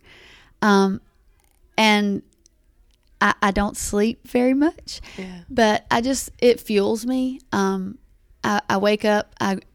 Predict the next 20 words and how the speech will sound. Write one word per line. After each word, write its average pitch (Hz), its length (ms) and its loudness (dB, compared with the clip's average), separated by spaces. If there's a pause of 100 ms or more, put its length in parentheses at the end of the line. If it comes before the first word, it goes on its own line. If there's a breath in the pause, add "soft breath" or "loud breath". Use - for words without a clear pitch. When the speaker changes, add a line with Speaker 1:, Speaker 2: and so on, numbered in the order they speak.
(200)
Speaker 1:
I 208 60 -4
wake 202 220 0
up 208 200 0
at 196 140 -4
four 202 220 0
in 202 80 -2
the 208 60 -4
mornings 202 480 -6
and - 160 -4
exercise 214 880 -4 (400 loud breath)
with 208 120 -4
a - 20 0
group 202 220 -2
of 202 60 -6
girlfriends. 196 640 -4
I 202 80 -2
go 196 140 -2
home, 196 460 -4 (600 loud breath)
I 208 100 0
change, 202 760 -2